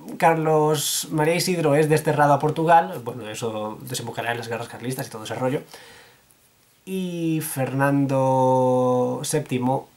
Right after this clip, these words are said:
se mantiene en el poder un año más y nombra a Isabel como su sucesora. Y esto gracias a que cuando se despierta de su inconsciencia, eh,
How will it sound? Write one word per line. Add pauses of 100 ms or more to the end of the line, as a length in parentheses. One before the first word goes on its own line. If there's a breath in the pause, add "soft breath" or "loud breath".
(120)
se
mantiene
en
el
poder
un
año
más
y (580)
nombra
a
Isabel
como
su
sucesora.
Y
esto
gracias
a
que (300 loud breath)
cuando
se
despierta
de (340)
su
inconsciencia, (760 loud breath)
eh,